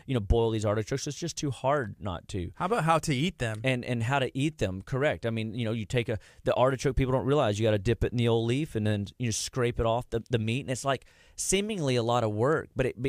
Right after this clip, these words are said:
Speaker 1: it makes food a little bit social and fun because it's a, it's a unique experience. I mean, you get to use your hands. There's no, there's no silverware with an artichoke.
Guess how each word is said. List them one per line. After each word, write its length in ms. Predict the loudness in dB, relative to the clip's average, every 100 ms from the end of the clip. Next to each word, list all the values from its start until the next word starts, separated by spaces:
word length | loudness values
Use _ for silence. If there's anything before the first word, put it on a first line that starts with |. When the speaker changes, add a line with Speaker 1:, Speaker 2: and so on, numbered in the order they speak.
| 0
Speaker 1:
it 120 | 0
makes 320 | 0 -2 -4
food 320 | -6 0 2
a 80 | 2
little 220 | 0 0
bit 180 | 0 -2
social 560 | -2 0 2 2 -2 -4
and 140 | -4
fun 400 | -4 -2 -2 -4 -8 -16 -14
because 240 | -6 -2 -2
it's 160 | 0
a, 160 | -4 -4 -4
it's 140 | -4
a 40 | -2
unique 480 | -2 -2 0 -2
experience. 640 | -4 -8 -2 -2 0 -4 -4
I 60 |
mean, 100 | -4
you 60 | -4
get 100 | -4
to 80 | -4
use 260 | -4 -2
your 100 | 0
hands. 480 | 2 2 2 2 -2
There's 180 | -4 0
no, 180 | 0 0 -4 -8
there's 160 | -2
no 180 | 2 0 0 -12 -12
silverware 880 | -4 -2 2 2 0 0 0 0 0
with 160 | -2 -2
an 80 | -2
artichoke. 640 | 0 0 0 -2 -2 -4